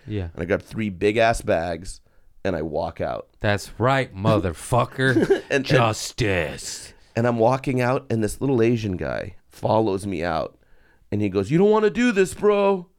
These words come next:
Speaker 1: <laughs>
Speaker 2: You don't wanna do this." And I go, "I've been waiting for an hour, and I spent forty-five bucks. Like, this is mine."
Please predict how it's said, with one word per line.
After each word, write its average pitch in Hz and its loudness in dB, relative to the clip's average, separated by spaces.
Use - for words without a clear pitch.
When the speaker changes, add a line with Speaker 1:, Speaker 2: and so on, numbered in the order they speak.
Speaker 1:
<laughs> - -12
Speaker 2:
You 185 4
don't 214 4
wanna 214 4
do 233 2
this." 170 2
And 127 0
I 127 0
go, 113 0
"I've 113 -4
been 123 2
waiting 117 0
for 123 -2
an 110 -2
hour, 117 2
and 101 -2
I 104 -2
spent 101 -4
forty-five 92 -2
bucks. 73 -4
Like, 67 -6
this - 0
is 110 -2
mine." 82 -6